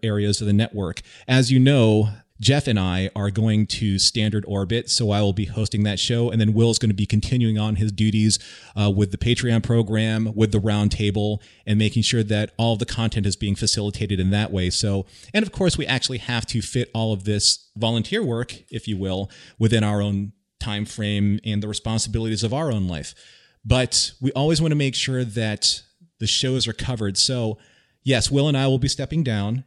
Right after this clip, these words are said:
and we have had such an incredible journey growing this show with you and for you, and being able to meet and listen and talk to all of the listeners that have come by. So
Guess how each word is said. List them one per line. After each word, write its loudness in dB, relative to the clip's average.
and 2
we 2
have -4
had -6
such -2
an 0
incredible -4
journey -4
growing 2
this 0
show -2
with 0
you 4
and 0
for 2
you, 4
and -2
being 4
able 2
to 0
meet 2
and 2
listen 2
and 0
talk -2
to -2
all 4
of 0
the -2
listeners 0
that -2
have -4
come -2
by. -2
So -2